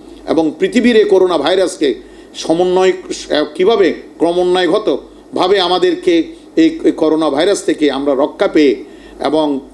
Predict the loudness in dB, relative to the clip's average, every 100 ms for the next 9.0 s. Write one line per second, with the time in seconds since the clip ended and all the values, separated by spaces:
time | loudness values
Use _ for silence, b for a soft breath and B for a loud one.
0 | -4 2 4 4 2 0 0 2 0 0
1 | 2 2 2 2 2 0 -2 -2 -2 -2
2 | -2 -2 -2 -2 0 0 -2 B B -2
3 | -2 0 -2 0 0 0 0 0 0 -4
4 | -12 -8 -2 -2 0 0 0 -6 B B
5 | B B -2 0 0 -2 -4 -2 -2 -2
6 | -4 -4 -6 -16 -20 -2 0 2 2 2
7 | -2 -8 -8 -4 -2 -2 -4 -6 -6 -4
8 | -4 -4 -10 -20 -10 0 2 2 -2